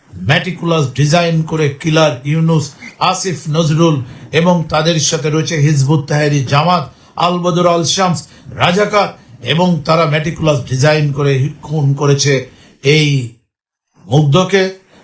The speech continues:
তারা খুন করেছে আবু সাইদকে। ছাত্রলীগের তাফাজ্জল, ছাত্রলীগের তাহসিন হত্যা করছে, মাসুদকে হত্যা করছে, জাহাঙ্গীরকে হত্যা করেছে, শামীমকে হত্যা করেছে, রাজপথের সহযোদ্ধা ইসাক আলী খান পান্নাকে দেয়ালে "জয় বাংলা" লেখার অপরাধে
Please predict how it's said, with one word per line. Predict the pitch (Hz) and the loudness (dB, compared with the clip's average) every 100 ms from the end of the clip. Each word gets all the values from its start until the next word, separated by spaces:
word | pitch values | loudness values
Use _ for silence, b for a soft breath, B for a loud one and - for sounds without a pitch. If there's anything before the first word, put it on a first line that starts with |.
| - | -6
তারা | 143 160 | -2 0
খুন | 135 165 139 | 0 -2 0
করেছে | 143 120 | -2 -2
আবু | 131 123 147 | -2 2 2
সাইদকে। | - 131 131 - 135 110 - - B B | 2 0 -2 -4 -10 -10 -12 -20 B B
ছাত্রলীগের | - 175 170 190 190 190 190 180 | -2 0 0 -2 -2 0 0 0
তাফাজ্জল, | 208 143 196 151 190 196 202 b b - | -2 0 0 2 2 2 -2 b b -4
ছাত্রলীগের | 196 208 208 208 196 208 202 | -2 -2 -2 -2 2 0 0
তাহসিন | 196 208 202 214 214 214 B B - | 0 0 0 -2 -2 -6 B B -4
হত্যা | 202 - 214 | -4 -2 -4
করছে, | 208 202 202 | -4 -2 0
মাসুদকে | 180 190 190 208 - | 0 0 -4 -8 -4
হত্যা | 202 196 202 | -4 -4 -4
করছে, | 185 202 196 | -2 -4 -4
জাহাঙ্গীরকে | 165 165 208 196 196 190 | -2 -2 0 -2 -2 -2
হত্যা | 202 - 190 | -4 -4 -2
করেছে, | 190 170 | -2 -4
শামীমকে | 170 170 196 190 180 185 175 b b b | -4 -4 -4 -2 -2 -4 -4 b b b
হত্যা | 147 180 180 170 | -2 -2 0 -2
করেছে, | 170 165 160 | -2 -2 2
রাজপথের | 160 165 - 165 160 151 | 2 2 -2 -4 -2 -2
সহযোদ্ধা | 156 165 156 151 160 147 - B B | 0 2 2 2 2 0 -6 B B
ইসাক | 127 156 175 139 | -2 0 2 0
আলী | 160 | 0
খান | 143 151 143 | 0 0 0
পান্নাকে | 151 156 151 139 139 - B B B B | 2 2 2 2 0 -2 B B B B
দেয়ালে | 139 175 180 | 2 2 2
"জয় | 165 175 185 | 2 2 4
বাংলা" | 185 185 185 | 2 0 0
লেখার | 180 190 190 190 | 0 0 0 0
অপরাধে | 190 196 202 196 202 | 0 0 2 2 2